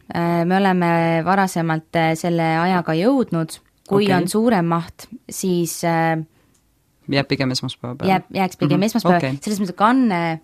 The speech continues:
Speaker 1: kuna kanne toimub üle-eestiliselt, äh, kahe tööpäeva jooksul,
Speaker 2: Mhm.
Speaker 1: siis, äh, kanne toimuski reede ja esmaspäeval.
Speaker 2: Okei, selge.
Speaker 1: Aga
Speaker 2: Väga
Speaker 1: lihtsalt
Speaker 2: hea.
Speaker 1: seal tuleb nüüd, äh, see, et kas, äh,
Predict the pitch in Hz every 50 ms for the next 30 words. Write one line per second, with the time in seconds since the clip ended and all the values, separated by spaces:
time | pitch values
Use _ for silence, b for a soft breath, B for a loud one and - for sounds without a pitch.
0 | _ - 185 185 180 170 - 208 240 247 208 175 - 196 208 214 190 170 165 156
1 | - 180 180 170 175 190 208 - - 180 160 156 156 165 156 151 - _ - -
2 | 151 151 151 151 151 151 151 151 - B B B B B B B B 170 165 202
3 | 214 214 185 - 185 185 165 165 151 156 165 170 165 160 - - 156 143 147 151
4 | _ _ - 170 170 175 175 196 B B B - - 190 180 175 170 160 - -
5 | - 170 165 165 160 160 _ - - _ _ _ - 185 185 175 165 175 180 170
6 | 165 - - 170 170 165 185 185 180 170 - 165 160 160 151 - - _ - -
7 | _ _ _ _ - 165 170 160 151 151 - - - - - - - - 160 165
8 | 180 175 - 147 131 135 139 - - - - - - 151 139 135 135 139 - -
9 | 175 - 180 185 190 156 156 170 - 208 196 190 175 190 180 180 170 170 175 170
10 | 170 160 - - 165 165 165 165 160 160 160 165 - 196 175 - - 170 170 -
11 | - - 165 160 160 160 160